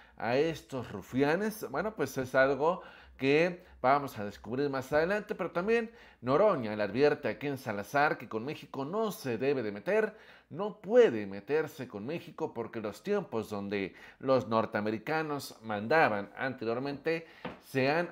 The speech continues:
acabado. Y bueno, en un fuerte mensaje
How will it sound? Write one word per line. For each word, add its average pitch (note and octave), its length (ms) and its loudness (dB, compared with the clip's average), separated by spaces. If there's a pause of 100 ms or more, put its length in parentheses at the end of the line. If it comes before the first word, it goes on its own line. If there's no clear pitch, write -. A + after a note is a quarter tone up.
acabado. B2 760 4 (280)
Y A#2 220 -2
bueno, F#3 280 2 (100)
en A2 200 0
un D3 160 -6
fuerte E3+ 440 4
mensaje D3+ 760 -4